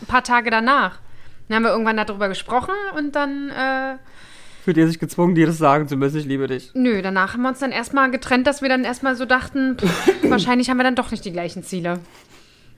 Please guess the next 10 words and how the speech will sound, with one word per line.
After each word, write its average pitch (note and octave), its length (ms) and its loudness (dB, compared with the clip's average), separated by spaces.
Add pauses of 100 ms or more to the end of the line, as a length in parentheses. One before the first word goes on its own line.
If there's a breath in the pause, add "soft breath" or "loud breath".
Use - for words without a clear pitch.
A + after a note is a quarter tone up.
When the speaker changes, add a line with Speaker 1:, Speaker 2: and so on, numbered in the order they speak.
(140)
Speaker 1:
Ja. G#3 280 2 (1040 soft breath)
Und G3 80 -6
dann F#3+ 100 -2
waren G#3+ 140 4
wir B3 80 4
erstmal, C4 320 2
glaub, C4 140 -2
einen B3+ 100 4
Monat C4 280 0
getrennt. G#3 480 -6